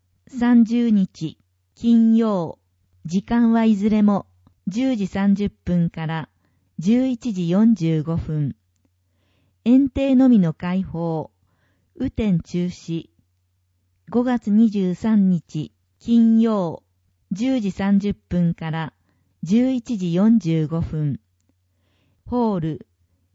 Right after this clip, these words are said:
園庭の開放。以上、表終わり。五月一日号には、区内の保育園の五月分と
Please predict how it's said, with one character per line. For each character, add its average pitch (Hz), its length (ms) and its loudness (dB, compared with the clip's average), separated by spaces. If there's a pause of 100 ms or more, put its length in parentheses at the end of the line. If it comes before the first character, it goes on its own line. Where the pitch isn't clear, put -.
園 247 280 4
庭 254 200 0
の 240 160 2
開 233 260 -4
放。 208 480 -4 (1200)
以 233 140 0
上、 170 540 -2
表 214 160 -2
終 208 440 0
わ 185 60 -4
り。 175 220 -8 (1400)
五 240 160 2
月 226 500 -6 (220)
一 214 240 0
日 208 260 -4
号 165 200 0
に 156 180 0
は、 147 260 -4 (200)
区 262 120 -2
内 240 280 2
の 208 100 -2
保 214 140 -2
育 214 240 -6
園 196 240 -2
の 175 100 -2
五 170 140 -2
月 214 280 -8
分 202 280 0
と - 340 -6